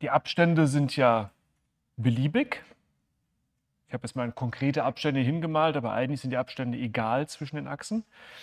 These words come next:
Soll ja für beliebige Achsen gelten. Und denen geben wir mal Namen A, B, C. Und diese Verkettung ist die Verkettung von A, also Achsenspiegelung A, verkettet mit der Achsenspiegelung B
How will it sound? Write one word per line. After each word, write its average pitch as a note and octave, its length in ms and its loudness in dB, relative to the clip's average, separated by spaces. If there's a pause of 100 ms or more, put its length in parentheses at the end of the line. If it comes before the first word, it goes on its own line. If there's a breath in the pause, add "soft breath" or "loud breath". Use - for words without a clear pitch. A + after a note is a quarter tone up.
(240 loud breath)
Soll C3+ 220 -2
ja B2+ 80 0
für B2 120 -6
beliebige C#3+ 540 0
Achsen D3+ 300 -4
gelten. F3+ 500 -4 (260 loud breath)
Und D#3 120 0
denen D#3+ 160 0
geben D#3 200 2
wir D3+ 60 2
mal C#3 140 0
Namen D3 560 0
A, B2+ 260 4
B, G#2 260 -8
C. C4 460 -4 (760 loud breath)
Und D3 240 2
diese G3+ 500 2 (120)
Verkettung D#3 760 -2 (460)
ist - 180 -8
die B2 40 -6
Verkettung C3+ 500 -4
von G#2 300 -12
A, D#3 400 0 (1080)
also C3+ 180 -2
Achsenspiegelung B2+ 520 -4
A, F#3+ 200 4
verkettet C#3 480 -4
mit B2+ 80 -4
der B2 100 -2
Achsenspiegelung A2+ 640 -6
B G3+ 400 -2